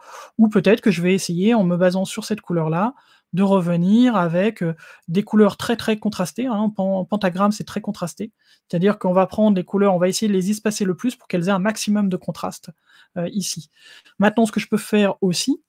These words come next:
c'est que je peux passer en modification correction de couleur globale.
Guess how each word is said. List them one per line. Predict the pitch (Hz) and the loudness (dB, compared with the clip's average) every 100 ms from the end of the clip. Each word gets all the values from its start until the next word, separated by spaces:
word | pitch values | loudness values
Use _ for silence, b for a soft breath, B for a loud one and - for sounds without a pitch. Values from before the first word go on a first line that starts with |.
| _ _ | _ _
c'est | - 196 | -6 -4
que | |
je | - | -2
peux | 208 | -2
passer | 208 196 220 214 | -2 -2 0 2
en | 175 | 2
modification | 180 185 - 190 - 190 180 _ - | 0 -4 -6 -6 -4 -6 -6 _ -10
correction | 208 196 - 196 | -4 -4 -2 -2
de | 170 | -2
couleur | 165 170 143 | -2 -2 -2
globale. | 143 185 180 254 262 | -2 -2 0 -2 -2